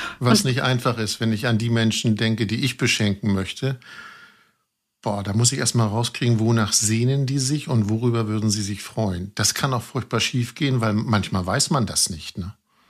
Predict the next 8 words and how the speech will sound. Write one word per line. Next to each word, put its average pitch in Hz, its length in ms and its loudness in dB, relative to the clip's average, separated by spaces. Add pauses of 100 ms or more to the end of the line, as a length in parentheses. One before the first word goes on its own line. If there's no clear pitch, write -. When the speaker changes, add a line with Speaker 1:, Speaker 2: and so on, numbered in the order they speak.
(280)
Speaker 2:
Ja. 120 220 -2 (600)
Speaker 1:
Ja, 113 280 2
aber 113 180 2
ich 104 100 -4
denke 101 260 0
noch 92 200 -4
weiter 87 260 -6
nach. 82 320 -10